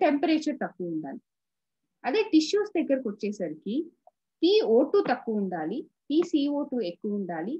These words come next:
హైడ్రోజన్ అయాన్ concentration ఎక్కువ ఉండాలి, temperatures ఎక్కువ ఉండాలి. So ఈ రెండు regions లో ఇలా maintain అయితేనే oxygen అనేది blood లోపలికి వెళ్ళి మళ్ళీ blood లో నుంచి tissues లోపలికి వెళ్తుంది. So for every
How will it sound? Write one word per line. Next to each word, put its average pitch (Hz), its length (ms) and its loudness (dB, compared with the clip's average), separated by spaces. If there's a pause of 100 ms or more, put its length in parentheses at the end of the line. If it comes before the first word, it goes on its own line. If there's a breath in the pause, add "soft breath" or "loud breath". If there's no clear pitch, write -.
(160)
హైడ్రోజన్ 285 440 0
అయాన్ 247 240 -2
concentration 226 680 -4
ఎక్కువ 185 240 -6
ఉండాలి, 160 320 -6 (360)
temperatures 233 640 0 (160)
ఎక్కువ 180 260 -8
ఉండాలి. 147 280 -8 (480)
So 285 60 -2 (360)
ఈ 269 40 4 (200)
రెండు 294 260 4 (140)
regions 269 540 2
లో 214 80 -2 (340)
ఇలా 233 160 0 (140)
maintain 247 500 0
అయితేనే 180 480 -4 (600)
oxygen 311 400 2
అనేది 226 300 0
blood 190 300 -2
లోపలికి 233 440 -2
వెళ్ళి 170 260 -2 (360)
మళ్ళీ 269 200 4 (100)
blood 202 280 -2
లో 277 60 8 (140)
నుంచి 208 200 -4 (120)
tissues 254 360 -2
లోపలికి 180 280 -10
వెళ్తుంది. 147 360 -14 (1900)
So 247 140 -10
for 262 100 0 (200)
every 320 240 0